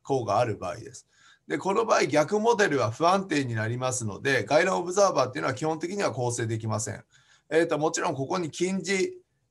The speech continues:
えーと、逆システムというものを構成して、えーと、かなり低い周波数のところだけ外乱オブザーバーが構成できるようにするという、そういうやり方はありますので、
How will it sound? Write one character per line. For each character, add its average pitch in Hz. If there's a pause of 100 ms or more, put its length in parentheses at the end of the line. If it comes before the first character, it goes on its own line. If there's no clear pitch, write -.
(100)
え 156
ー -
と、 143
逆 156
シ 180
ス -
テ 147
ム 120
と 123
い 123
う 123
も 123
の 110
を 101
構 123
成 123
し 117
て、 165 (320)
え 131
ー -
と、 131
か 175
な 185
り 180
低 220
い 190
周 156
波 156
数 147
の 127
と 127
こ 143
ろ 143
だ 165
け 160 (300)
外 139
乱 143
オ 135
ブ 139
ザ 151
ー 139
バ 123
ー -
が 101
構 135
成 135
で 135
き 156
る 139
よ 123
う 113
に 110
す 123
る 123
と -
い 104
う、 107
そ 196
う -
い 220
う -
や 208
り 202
方 185
は 165
あ 156
り 160
ま 160
す 139
の 113
で、 117